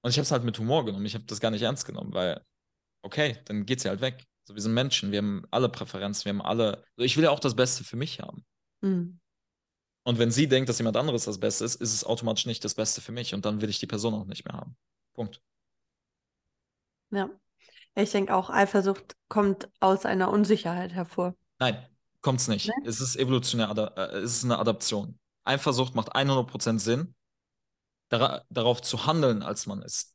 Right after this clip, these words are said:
Speaker 1: der fatale Fehler.
Speaker 2: Okay. Mhm.
Speaker 1: Eifersucht
Speaker 2: Ja, okay.
Speaker 1: ist normal. Jeder, der Eifersucht fühlt, das ist vollkommen normal. Nur sollst du das nicht, wenn du mit deiner Freundin, äh, chillst, das so rausholen, äh, rauszei-, überhaupt nicht zeigen.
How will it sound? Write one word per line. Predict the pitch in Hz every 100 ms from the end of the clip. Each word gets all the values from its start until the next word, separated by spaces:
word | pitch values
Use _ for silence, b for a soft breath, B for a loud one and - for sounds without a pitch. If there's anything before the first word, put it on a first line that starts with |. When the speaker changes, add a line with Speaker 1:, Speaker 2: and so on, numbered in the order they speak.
| _
Speaker 1:
der | -
fatale | - - 101
Fehler. | - - -
Speaker 2:
Okay. | - 202 262 285 -
Mhm. | 202 202 208 - _ _ _ _ _ _ _ _ _ _ _ _ _ _ _ _ _ _ _ _
Speaker 1:
Eifersucht | 131 147 - 104 147
Speaker 2:
Ja, | -
okay. |
Speaker 1:
ist | -
normal. | 113 117 101 -
Jeder, | 110 160 208
der | 170
Eifersucht | 135 165 143 113 -
fühlt, | - 113 123 180 - _ _
das | 127 123
ist | 147
vollkommen | - 156 156 135
normal. | 117 110 - - _ _ _ _
Nur | 123 139 170 151 170
sollst | 113 131 135
du | 131
das | 120 -
nicht, | 135 131 - 120
wenn | 120
du |
mit | 117 113 110
deiner | 113 110 104
Freundin, | - 123 147 131 110 107 104
äh, | 104 104 104 -
chillst, | - 117 117 113
das | 107
so | 110
rausholen, | 117 117 - 101 - -
äh, | -
rauszei-, | 110 110 113 - - -
überhaupt | 135 135 139 156 147
nicht | 107 -
zeigen. | - 85 -